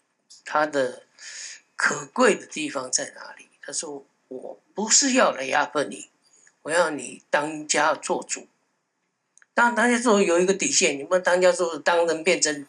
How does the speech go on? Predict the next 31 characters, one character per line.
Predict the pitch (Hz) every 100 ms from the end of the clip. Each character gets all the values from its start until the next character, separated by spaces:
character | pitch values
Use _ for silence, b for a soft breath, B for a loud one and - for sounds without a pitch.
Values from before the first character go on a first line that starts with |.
| -
独 | 170 180
立 | 175
国 | 131 143
家， | 143 131 - B B B _ -
他 | 139
是， | - - B B B -
他 | 180 208
底 | -
线 | - - 151
他 | 143 151
没 | 147 147 151
有 | 127
这 | - 135
个 | 139
样 | 131 -
子。 | - -
但 | 208 180
是， | 185 180 143 b b b b b b _ _ _ _ _ _ _ _
尤 | 180 226
其 | 226
是 | 220 -
从 | 175 180
邓 | 196 180
小 | 135
平 | 131 135
的 | 139
眼 | 120
光 | - 143
看， | 143
他， | 175 214
他 | - 233 214